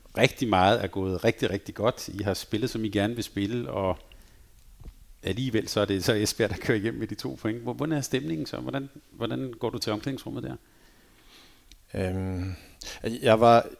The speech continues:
Speaker 2: jeg går til, til omklædningsrummet med, egentlig med, med forskellige følelser i kroppen. Egentlig ærgelse over, at vi ikke, øh, vi lykkedes.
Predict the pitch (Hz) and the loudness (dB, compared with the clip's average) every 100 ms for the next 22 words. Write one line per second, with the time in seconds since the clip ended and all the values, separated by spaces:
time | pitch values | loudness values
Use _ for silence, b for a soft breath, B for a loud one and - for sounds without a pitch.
0 | _ - 113 131 120 113 - - _ _ | _ -4 4 6 8 6 0 -14 _ _
1 | _ _ _ _ _ _ _ _ _ _ | _ _ _ _ _ _ _ _ _ _
2 | _ _ _ - 120 110 107 113 - 135 | _ _ _ 2 4 6 4 -2 0 4
3 | 127 151 131 135 127 110 113 135 165 139 | 6 6 4 6 6 6 6 6 6 6
4 | 120 - 127 123 113 - - 120 - - | 4 2 2 4 4 0 -4 -2 -2 0
5 | 156 135 123 131 135 110 113 117 110 87 | 2 4 4 2 4 0 4 2 2 -4
6 | - 127 123 - 117 135 160 - 95 - | -2 0 0 4 8 8 8 4 -2 -4
7 | - 120 110 98 101 107 117 107 95 92 | 0 4 6 4 2 2 4 2 0 0
8 | 92 95 104 120 139 98 - | -4 -4 0 2 2 0 -6